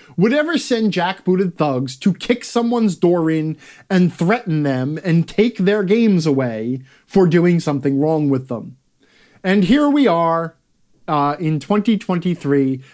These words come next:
the year that joke can no longer be told. Anyway, one other thing I wanna mention just, just briefly, uh,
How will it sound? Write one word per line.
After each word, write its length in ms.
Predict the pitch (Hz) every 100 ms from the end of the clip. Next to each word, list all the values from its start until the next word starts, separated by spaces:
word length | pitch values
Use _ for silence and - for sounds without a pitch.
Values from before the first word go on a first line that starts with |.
| -
the 120 | 131
year 340 | 139 147 170 170
that 240 | 156 156
joke 420 | 131 131 127 - _
can 180 | 139 127
no 120 | 117
longer 380 | 117 113 117 113
be 200 | 117 113
told. 680 | - - 113 117 104 127 _ _ _ _ _ _ _ _ _ _ _ _ _ _ _ _ - - _ _ _ _
Anyway, 480 | 190 160 139 110 110 - _ _ _ _ _
one 160 | - 381
other 280 | 453 453 349
thing 140 | 339 240
I 100 | 180
wanna 220 | 214 226
mention 520 | 208 185 180 180 190 165
just, 340 | 160 - - _ _ _ _ _ _ _ _ _ 190
just 440 | - 170 - _ -
briefly, 720 | 135 147 151 - 156 165 160 _ _ _ -
uh, 260 | 185 190